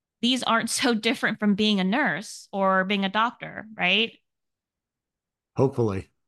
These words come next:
Speaker 2: <laughs> Hopefully, hopefully those are the traits,
Speaker 1: <laughs>
Speaker 2: uh, that our docs and nurses have, yes. Mm-hmm.
Speaker 1: Yeah, so, a-, and I'd love to hear what you think about, uh, you know,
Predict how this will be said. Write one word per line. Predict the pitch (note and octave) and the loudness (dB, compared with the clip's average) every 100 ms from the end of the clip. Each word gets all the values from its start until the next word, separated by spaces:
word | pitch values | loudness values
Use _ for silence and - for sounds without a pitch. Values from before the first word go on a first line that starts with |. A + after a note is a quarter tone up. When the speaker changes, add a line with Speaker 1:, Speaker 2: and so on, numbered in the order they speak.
| - | -2
Speaker 2:
<laughs> | - F#3+ - D3 A#2 - | 0 0 2 2 2 0
Hopefully, | G#2 E3 D3 C#3+ A#2+ G#2+ | 4 4 6 4 6 6
hopefully | G#2 C#3 C#3 C3+ B2+ | 4 4 4 6 6
those | B2 A#2 A2+ | 6 4 2
are | |
the | G#2 G#2+ | 0 -2
traits, | - A#2+ G#2+ G#2+ - - - G4 | 0 2 2 -2 -6 -10 -6 -6
Speaker 1:
<laughs> | - - | -6 -6
Speaker 2:
uh, | G2+ G#2 G2+ G2+ G2 | -2 0 0 0 -2
that | G#2 | -2
our | G#2+ | 0
docs | G#2 G#2+ G#2 A#2+ | 0 0 -2 -2
and | G2 | 0
nurses | G2+ F#2 G2 - | 0 -2 -6 -8
have, | G2+ F#2 F#2 | -8 -8 -10
yes. | G2+ G2 - - _ G#2+ | -12 -12 -12 -12 _ -12
Mm-hmm. | A2 | -6
Speaker 1:
Yeah, | A#3 A3+ - _ | -4 -4 -6 _
so, | - B3+ B3+ B3 - - - | -2 0 2 -2 -10 -16 -8
a-, | - _ - | -8 _ 0
and | C4+ C4+ | 2 2
I'd | - C4 C#4 | 0 0 2
love | E4 E4+ | 0 0
to | |
hear | E4+ D4+ D4 | -6 -2 -2
what | C4+ A#3 | -2 -4
you | A#3+ | -6
think | - A#3+ | -8 -8
about, | A#3 A3 G3 F#3+ F#3+ F3+ - - | -6 0 2 4 2 -2 -12 -6
uh, | F#3 F3 F3+ - _ _ _ _ | -4 -4 -6 -20 _ _ _ _
you | G#3+ | -2
know, | F3+ F3 | -2 -2